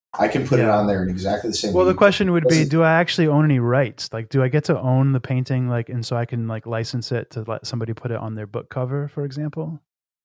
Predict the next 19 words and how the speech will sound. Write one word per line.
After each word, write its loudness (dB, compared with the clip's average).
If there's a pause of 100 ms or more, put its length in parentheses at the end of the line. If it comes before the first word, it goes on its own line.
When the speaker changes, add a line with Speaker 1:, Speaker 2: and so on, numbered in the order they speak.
(180)
Speaker 1:
You, -6
you, 2
you -2
probably, 2
well, 2
no, 4
because -2
you -2
don't 0
even -2
own 0
the -4
copyright, -2 (120)
right? -2
The, -4
the -6
artist 2
retains -4
copyright -6